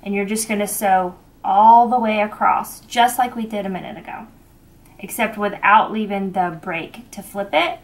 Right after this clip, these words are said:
You're gonna sew all the way across. And there's the spot that we left open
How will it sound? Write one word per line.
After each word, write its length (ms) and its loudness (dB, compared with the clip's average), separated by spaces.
You're 120 -10
gonna 200 -4
sew 360 -6
all 180 4
the 60 -4
way 120 -6
across. 540 -16
And 160 -6
there's 300 0
the 100 -8
spot 300 -4
that 100 -10
we 100 -10
left 240 -12
open 360 -16